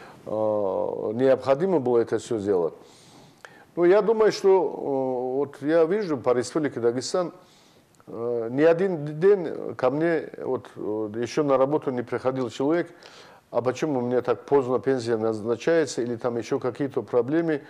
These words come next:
Самая большая проблема, что у нас в Российской Федерации самая низкая пенсия. Э,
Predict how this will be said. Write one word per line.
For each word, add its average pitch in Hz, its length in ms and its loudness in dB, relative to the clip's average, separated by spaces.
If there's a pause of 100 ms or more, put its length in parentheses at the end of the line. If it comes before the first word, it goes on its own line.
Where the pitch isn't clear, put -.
(340)
Самая 185 440 4
большая 165 340 6
проблема, 143 480 0
что - 180 -6
у 123 40 -2
нас 123 280 0
в - 140 -6
Российской 127 500 0
Федерации 156 520 0
самая 160 500 0
низкая 131 460 0
пенсия. - 480 -4 (500)
Э, 101 420 2